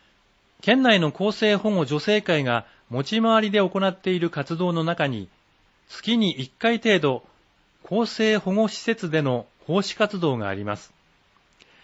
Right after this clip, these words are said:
施設で生活している人たちにご飯を作り、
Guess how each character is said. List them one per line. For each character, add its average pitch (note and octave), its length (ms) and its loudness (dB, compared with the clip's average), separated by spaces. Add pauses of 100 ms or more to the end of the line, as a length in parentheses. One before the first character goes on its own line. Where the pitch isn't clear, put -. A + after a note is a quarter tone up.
(440)
施 - 100 -14
設 B3 260 -2
で E3 140 4
生 F3+ 220 2
活 F3+ 260 -2
し - 80 -8
て E3+ 160 0
い E3+ 60 2
る D#3+ 80 0
人 F3+ 160 0
た F3 100 2
ち D3 120 -8
に B2+ 120 -2
ご F#3 180 0
飯 F#3+ 300 0
を C3 60 -2
作 - 240 -8
り、 B2+ 200 -4